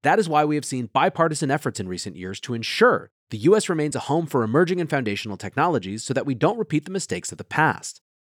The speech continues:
To drive digital asset innovators offshore, as Senator Warren seems determined to do, at the very moment that China is trying to draw the industry to Hong Kong and the rest of the G twenty are integrating the technology into their financial systems, would be a catastrophe."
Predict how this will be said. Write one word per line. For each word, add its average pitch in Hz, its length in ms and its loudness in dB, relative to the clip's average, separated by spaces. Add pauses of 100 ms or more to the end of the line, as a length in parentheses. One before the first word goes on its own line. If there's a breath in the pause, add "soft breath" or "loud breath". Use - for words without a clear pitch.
(100)
To 107 60 -12
drive 151 320 4
digital 147 300 0
asset 123 320 -2
innovators 127 500 -2
offshore, - 640 2
as 110 140 -6
Senator 277 340 -2
Warren 196 360 2
seems 190 260 -2
determined 220 500 0
to 90 80 -10
do, 95 320 -4 (200)
at 110 80 -6
the 131 60 -6
very 160 240 4
moment 175 420 2
that 143 100 -4
China 175 300 0
is 120 120 -4
trying 143 220 0
to 147 60 0
draw 143 240 4
the 160 160 2
industry 120 300 -4
to 95 60 -6
Hong 190 280 2
Kong 90 340 -2 (140)
and 110 100 -4
the 120 40 4
rest 165 200 4
of 160 60 -6
the 143 80 -4
G 117 160 -2
twenty 160 300 2
are 113 120 0
integrating 143 380 4
the 117 60 -2
technology 127 540 0
into 104 140 -6
their 101 140 -4
financial 196 480 0
systems, 107 560 -6
would 160 120 0
be 98 300 -2
a 113 60 -10
catastrophe." - 880 -4